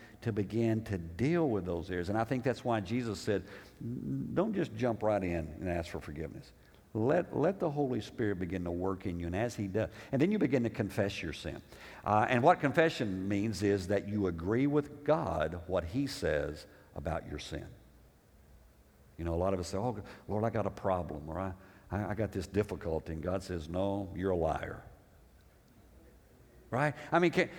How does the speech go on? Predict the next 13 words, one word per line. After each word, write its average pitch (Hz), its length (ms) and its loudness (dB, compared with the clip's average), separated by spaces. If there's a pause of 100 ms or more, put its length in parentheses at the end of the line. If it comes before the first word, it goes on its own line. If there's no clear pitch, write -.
(100)
can, - 680 -2
doesn't 233 260 10
it 208 100 2
sound 185 240 8
a 143 40 10
lot 131 260 12
worse 139 180 8
to - 60 -4
say, 123 120 6
"God, 156 340 6 (1400)
I'm 196 160 4
a 101 100 4
liar," 101 680 6